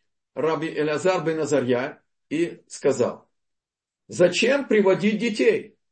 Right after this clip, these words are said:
Отвечает, ответил сам тво-, мудрец на свой вопрос, и так Тора объясняет,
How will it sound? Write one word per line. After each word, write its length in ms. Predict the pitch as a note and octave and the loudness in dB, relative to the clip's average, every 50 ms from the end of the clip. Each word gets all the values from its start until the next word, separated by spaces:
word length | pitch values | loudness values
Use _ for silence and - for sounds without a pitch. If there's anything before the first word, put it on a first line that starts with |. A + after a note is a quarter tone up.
| _ _ _ _ _ _ _ _ _ _ _ _ _ _ _ _ _ _ _ _ _ _ _ _ _ _ _ _ _ _ _ _ _ _ _ | _ _ _ _ _ _ _ _ _ _ _ _ _ _ _ _ _ _ _ _ _ _ _ _ _ _ _ _ _ _ _ _ _ _ _
Отвечает, 840 | - G#2+ G#2+ A2+ B2 A#2+ - - D3+ D3+ D3 C#3 C#3+ C#3 - - _ _ _ _ _ _ | -12 -12 -8 -6 -6 -4 0 0 2 2 2 0 -2 -4 -6 -14 _ _ _ _ _ _
ответил 460 | B2+ A#2 - C3 C3+ C3 C3+ C3 A#2 | -10 -10 -6 -4 -6 -2 -2 -4 -4
сам 280 | - - C3+ C3 A#2+ G#2 | -2 -2 -2 -2 -2 -4
тво-, 300 | A2 A2 A#2 A2+ - - A2 A2+ | -2 -2 -2 -2 -4 -10 -12 -10
мудрец 640 | A2+ A#2 A#2 G#2 B2 B2+ A#2+ A2 - - - - _ _ _ | -8 -6 -4 -2 0 0 0 0 -2 -10 -16 -20 _ _ _
на 140 | - G#2+ G#2+ | -12 -10 -10
свой 260 | G#2+ - A#2+ A2+ G#2+ | -8 -6 -2 -2 0
вопрос, 560 | G#2 G2+ G2+ - D3+ F#3+ G#3+ G#3+ G#3 - - _ _ _ _ _ _ _ _ _ _ _ _ _ _ - | 0 0 0 0 0 2 2 0 -2 -8 -18 _ _ _ _ _ _ _ _ _ _ _ _ _ _ -6
и 100 | B2 B2 | -4 -4
так 340 | - - B2 - - - | -2 -2 -4 -4 -6 -6
Тора 220 | - A#2+ A2 - A#2 | -2 0 2 2 2
объясняет, 640 | G#2+ G#2+ C3 B2+ - F#3 G3 A3+ B3 A#3+ B3 - _ | 0 0 -4 -8 -6 -4 -2 -2 -2 -2 -4 -8 _